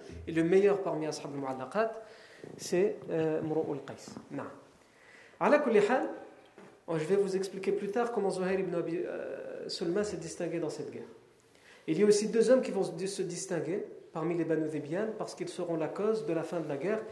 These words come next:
et ça aussi je vais vous l'expliquer plus tard. Mais le premier dont je vous ai, que je vous ai dit qui, c'est, qui va se distinguer dans cette guerre, c'est Antarat ibn Shaddad. Antarat ibn Shaddad, qui est-il ? Antarat ibn Shaddad, c'est le fils,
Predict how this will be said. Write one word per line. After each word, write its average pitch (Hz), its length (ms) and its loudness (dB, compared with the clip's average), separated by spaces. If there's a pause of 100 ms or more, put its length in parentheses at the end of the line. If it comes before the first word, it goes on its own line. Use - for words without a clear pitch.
(160)
et 170 60 -4
ça 185 120 -4
aussi 208 200 -4
je 170 80 -6
vais 170 60 -4
vous 165 60 -4
l'expliquer 156 400 -6
plus 143 140 -10
tard. 123 180 -12
Mais 147 60 -6
le 151 80 -6
premier 226 300 0
dont 185 200 2
je 160 60 -4
vous 170 180 -6
ai, 180 40 -4
que 180 120 -8
je 165 60 -6
vous 160 180 -6
ai 170 60 0
dit 170 140 -8
qui, 170 120 -12
c'est, 165 160 -6
qui 160 100 -10
va 156 100 -2
se 156 140 -6
distinguer 156 400 -4
dans 147 100 -4
cette 151 200 -8
guerre, 220 220 2
c'est 214 260 0 (360)
Antarat 180 520 -2
ibn 160 200 -6
Shaddad. 135 380 -12 (1120)
Antarat 208 460 -2
ibn 151 180 -6
Shaddad, 147 420 -6 (680)
qui 208 180 -2
est-il ? - 220 -6 (840)
Antarat 185 400 -2
ibn 165 160 -4
Shaddad, 165 500 -4 (1120)
c'est 175 640 -2
le 156 140 -4
fils, 208 360 -4